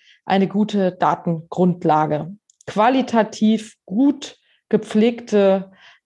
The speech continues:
Dateninfrastruktur ist ganz, ganz essentiell.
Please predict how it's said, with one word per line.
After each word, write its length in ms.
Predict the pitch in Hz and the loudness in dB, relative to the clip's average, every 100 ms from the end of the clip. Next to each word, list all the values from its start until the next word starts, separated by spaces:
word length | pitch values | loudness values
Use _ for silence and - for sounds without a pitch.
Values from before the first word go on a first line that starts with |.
| - | 0
Dateninfrastruktur 2250 | 190 - - 226 220 214 208 _ _ _ 220 240 - 214 208 - 196 - - 202 196 170 | 2 2 2 2 4 2 -2 _ _ _ 0 0 2 0 0 -4 -6 -6 -2 2 2 2
ist 440 | 185 175 - - - | -2 -4 -12 -20 -4
ganz, 440 | 185 226 233 - | 0 0 -2 -6
ganz 380 | 180 185 185 - | -4 -2 -6 -8
essentiell. 680 | 175 175 165 - 180 226 269 | -8 -6 -8 -2 2 2 -2